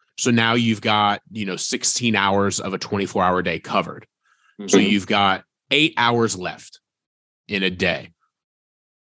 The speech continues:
Speaker 1: Two and a half hours of that, on average, two and a half hours of someone's day is spent engaging with social media. You don't spend two and a half hours a day eating.
Speaker 2: <laughs>
Speaker 1: Um, you don't spend two and a half hours a day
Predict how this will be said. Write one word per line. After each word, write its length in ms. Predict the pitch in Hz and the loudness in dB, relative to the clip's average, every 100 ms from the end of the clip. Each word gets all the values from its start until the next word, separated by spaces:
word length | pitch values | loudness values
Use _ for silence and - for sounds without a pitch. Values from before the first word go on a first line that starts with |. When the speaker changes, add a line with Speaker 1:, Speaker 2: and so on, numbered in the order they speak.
| _ | _
Speaker 1:
Two 200 | - 175 | 0 6
and 80 | 196 | 6
a 40 | 180 | 6
half 280 | 170 156 | 2 2
hours 360 | 151 151 143 98 | 4 4 4 2
of 100 | 90 | -2
that, 240 | 90 98 - | -2 -2 0
on 280 | 104 117 113 | 0 2 2
average, 600 | 139 92 82 92 - - _ _ _ - | 2 0 -6 -10 -12 -14 _ _ _ -14
two 140 | - | -4
and 80 | 147 | 0
a 20 | |
half 180 | 143 139 | 0 0
hours 300 | 131 120 113 | 2 2 0
of 220 | 110 113 | -2 -4
someone's 440 | 104 117 110 107 95 | -2 0 0 0 0
day 380 | 120 95 90 101 | 0 0 -2 -6
is 180 | 110 98 | -4 -4
spent 380 | - 113 113 - _ _ _ _ _ _ - | -4 -4 -4 -6 _ _ _ _ _ _ -6
engaging 600 | 107 95 101 110 104 104 | -4 0 2 2 0 -2
with 140 | 98 | 0
social 320 | - 98 - | 0 -2 -4
media. 380 | 85 85 - - _ _ _ - | -10 -12 -16 -20 _ _ _ -8
You 140 | 123 | 4
don't 160 | 208 - | 4 4
spend 260 | - 139 | 2 0
two 100 | - | 0
and 80 | 127 | -2
a 40 | 110 | 0
half 180 | 110 | 0
hours 240 | 113 104 92 | 0 0 -2
a 40 | |
day 240 | 95 92 80 | -4 -4 -4
eating. 460 | 98 107 98 101 127 _ _ - | -2 0 2 -2 -10 _ _ -2
Speaker 2:
<laughs> 40 | 110 - - | -2 -2 -2
Speaker 1:
Um, 320 | 107 104 98 | 0 0 -2
you 140 | 104 | 0
don't 160 | 131 143 | 2 2
spend 260 | - 135 123 | 2 2 4
two 140 | 135 | 2
and 80 | 123 | 2
a 40 | |
half 200 | 113 110 | 0 0
hours 260 | 113 107 98 | 2 0 -2
a 60 | |
day 420 | 98 101 98 92 | -2 0 0 -2